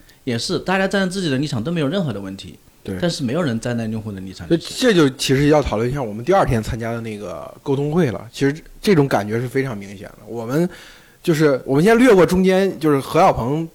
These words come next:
Speaker 2: 第二天的群访，那个我们等会儿再回头聊。就是大家，我们给大-，我替大家理一下时间线啊。就是我们先去参加的是二十一号
Speaker 1: 晚上。
Speaker 2: 晚上，对吧？上市的那个，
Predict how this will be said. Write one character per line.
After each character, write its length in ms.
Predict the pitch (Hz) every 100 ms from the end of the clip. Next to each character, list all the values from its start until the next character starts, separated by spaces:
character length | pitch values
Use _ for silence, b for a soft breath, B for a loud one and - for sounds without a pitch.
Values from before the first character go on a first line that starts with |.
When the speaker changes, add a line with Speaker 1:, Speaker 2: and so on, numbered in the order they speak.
| _
Speaker 2:
第 100 | 185
二 140 | 160 143
天 120 | 151
的 60 |
群 240 | 143 131 165
访， 260 | 156 - -
那 140 | 165
个 60 | 147
我 40 |
们 80 | 113
等 100 | 127
会 60 | 120
儿 40 |
再 100 | 123
回 160 | 117 110
头 80 | 110
聊。 200 | 82 - B B
就 140 | - 185
是 80 |
大 180 | 170 196
家， 140 | 185 170
我 80 |
们 120 | 135 170
给 60 |
大-， 80 | 196 143
我 100 | 147
替 120 | 208
大 100 | 208
家 140 | 202
理 80 | 156
一 40 |
下 120 | 135 147
时 140 | 143
间 180 | 143 156
线 200 | 196 120
啊。 140 | 104 B B B -
就 100 | 214
是 80 | 202
我 160 | 147
们 100 | 160
先 340 | 185 220 240 247
去 140 | 190
参 220 | - 147
加 140 | 143 143
的 60 |
是 140 | - 143
二 220 | 147 127
十 320 | - 113 117 - _ -
一 120 | 165
号 360 | 151 98 - - _ _ _ -
Speaker 1:
晚 120 | 98
上。 100 | -
Speaker 2:
晚 140 | 117
上， 280 | 107 143 151 - -
对 80 |
吧？ 140 | 120 110
上 240 | - 151
市 160 | 135 160
的 100 | 127
那 140 | 117 113
个， 720 | - 104 92 50 52 -